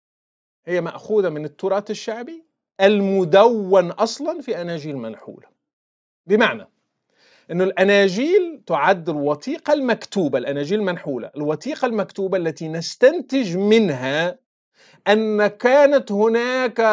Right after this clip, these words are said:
قصص شعبية تروج في الوسط المسيحي من القرن الثاني للميلاد إلى غاية مجيء محمد.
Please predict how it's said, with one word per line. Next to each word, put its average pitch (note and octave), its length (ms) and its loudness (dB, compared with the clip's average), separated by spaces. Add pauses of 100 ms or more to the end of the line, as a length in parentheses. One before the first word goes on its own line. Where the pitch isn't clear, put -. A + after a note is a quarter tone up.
(220)
قصص A#3 460 0
شعبية A3+ 640 -2
تروج G#3+ 460 0
في G#3+ 140 -6
الوسط G#3+ 460 -4
المسيحي A3 600 -8
من G3 180 -8
القرن F#3+ 420 -6
الثاني F#3 480 -10
للميلاد D#3+ 680 -4
إلى F#3 320 -6
غاية D#3 440 -10
مجيء B2+ 400 -14
محمد. A2+ 540 -20